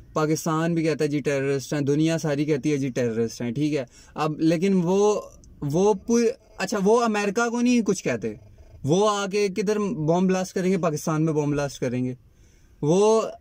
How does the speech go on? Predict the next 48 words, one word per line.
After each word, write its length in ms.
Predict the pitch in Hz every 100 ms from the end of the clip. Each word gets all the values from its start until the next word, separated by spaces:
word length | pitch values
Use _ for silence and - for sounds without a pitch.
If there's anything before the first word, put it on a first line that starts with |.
| - -
वो 240 | 208 190 208
कहते 240 | 233 214
हैं 80 | 233
जी 100 | 254
हमारी 340 | 233 196 202
जंग 260 | 190 196 208
अमेरिका 480 | 190 175 165 190 185
से 120 | 180
है, 60 |
हम 300 | 147 147 180
काफिरों 540 | 175 202 190 202 214 226
के 100 | 214
खिलाफ 320 | 175 139 127
लड़ 240 | 120 117
रहे 80 | 113
हैं। 220 | 120 117 - - -
अच्छा, 160 | 175 196
काफिरों 480 | 208 202 208 226
के 140 | 233 233
खिलाफ 340 | 226 190 202 220
पाकिस्तान 480 | 190 185 196 196
में 120 | 214 214
आके 200 | 208 196
लड़ 240 | 170 156
रहे 100 | 156
हैं 80 | 151
वो, 240 | 143 143 - _ _ _ _ _ -
मुझे 220 | 151 175
ये 140 | 202 214
नहीं 100 | 226
समझ 280 | 226 196
आती 200 | 196 180
कौन 240 | 208 233 240
से 120 | 233
काफिरों 440 | 190 175 165 170
के 80 | 160
खिलाफ 300 | 151 131 123
वो 60 | 123
लड़ 280 | 120 110 110
रहे 100 | 117
हैं। 180 | 123 127 _ _ -
काफिरों 340 | 170 196 214
के 100 | 214
खिलाफ 320 | 196 170 185
लड़ना 320 | 185 170 170
है 60 | 196
तो 100 | 196
फिर 300 | 185 196 190